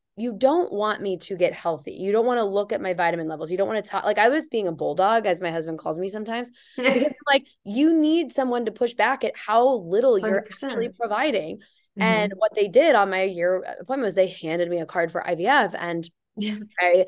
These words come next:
Speaker 1: have actually been talking about my, um, we, we basically spent last summer going through all the testing. Do I still have eggs? Did I have uterus damage from my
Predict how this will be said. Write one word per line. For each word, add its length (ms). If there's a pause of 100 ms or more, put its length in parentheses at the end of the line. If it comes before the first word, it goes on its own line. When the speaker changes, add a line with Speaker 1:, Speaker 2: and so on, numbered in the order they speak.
(260)
Speaker 1:
have 120
actually 300
been 160
talking 560
about 400
my, 440
um, 540
we, 240
we 140
basically 400
spent 220
last 240
summer 220
going 200
through 140
all 100
the 60
testing. 460
Do 100
I 60
still 200
have 140
eggs? 360 (320)
Did 120
I 80
have 100
uterus 400
damage 500
from 300
my 220